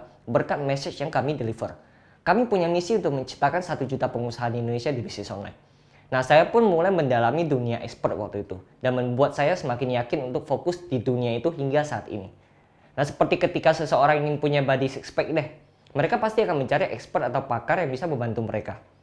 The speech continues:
Ya, atau seseorang yang ingin jago di dunia investasi, atau ingin memperbaiki hubungan suami istri, belajar self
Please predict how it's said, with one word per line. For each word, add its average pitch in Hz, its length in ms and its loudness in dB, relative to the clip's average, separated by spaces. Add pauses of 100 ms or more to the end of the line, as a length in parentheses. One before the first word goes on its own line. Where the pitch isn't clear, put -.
(300)
Ya, 156 160 6
atau 220 80 6
seseorang 214 480 4
yang 180 160 2
ingin 208 160 2
jago 165 240 4
di 165 160 2
dunia 139 400 0
investasi, 139 640 -2 (480)
atau 156 160 8
ingin 185 320 4
memperbaiki 135 560 2
hubungan 135 560 0
suami 135 320 2
istri, 139 400 -2 (240)
belajar 139 480 2
self 143 400 0